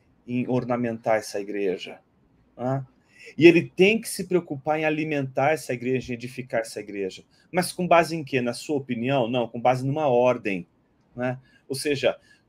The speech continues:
toda a relação de proporção, seja estética, no que diz respeito à beleza da igreja, seja a ética, no que diz respeito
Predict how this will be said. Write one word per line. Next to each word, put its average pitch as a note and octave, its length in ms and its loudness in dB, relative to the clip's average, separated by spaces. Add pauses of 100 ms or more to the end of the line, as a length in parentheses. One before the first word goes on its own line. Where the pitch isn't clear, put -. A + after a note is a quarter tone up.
(260)
toda G3 420 8
a C#3+ 200 6
relação C#3 520 0
de B2+ 120 -4
proporção, B2+ 760 -2
seja D3 360 -2
estética, D3+ 760 4
no C#3 140 -2
que C3 100 -6
diz B2+ 80 -4
respeito C3 400 -4
à A#2+ 40 2
beleza C#3 540 2
da C3 100 0
igreja, C3 540 0 (540)
seja C#3 920 4 (300)
a A#2 200 2
ética, C#3+ 720 6
no B2 140 -2
que C3 100 -2
diz C3+ 200 -2
respeito C3 720 -4